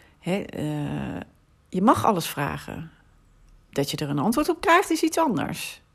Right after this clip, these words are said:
Maar dat mag de medewerker bepalen. Die hoeft niet overal antwoord op te geven. Dat kan je niet van iemand verwachten. En dat hoeft ook niet. In principe kan je alles vragen.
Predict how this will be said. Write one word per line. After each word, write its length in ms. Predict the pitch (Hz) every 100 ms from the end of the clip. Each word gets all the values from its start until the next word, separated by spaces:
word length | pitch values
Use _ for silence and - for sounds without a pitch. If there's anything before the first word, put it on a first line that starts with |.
| _ _ _ _ -
Maar 180 | 151 127
dat 140 | 165
mag 120 | 220
de 120 | -
medewerker 440 | 240 269 208 180 -
bepalen. 560 | - - - - - - - -
Die 140 | 143
hoeft 200 | 139 -
niet 320 | 156 190 208 -
overal 440 | 170 160 180 196
antwoord 280 | 254 226 175
op 80 | -
te 100 | 147
geven. 380 | - - - -
Dat 240 | - - -
kan 180 | 262
je 100 | 330
niet 220 | 359 330 -
van 120 | 147
iemand 220 | 147 147
verwachten. 600 | 143 139 - - - 151 - _ _ _
En 100 | -
dat 100 | 175
hoeft 180 | 202 -
ook 100 | 175
niet. 280 | - - - - - - -
In 100 | -
principe 460 | 214 - 214 208
kan 140 | 190 170
je 80 |
alles 220 | - 139 -
vragen. 560 | - - - - -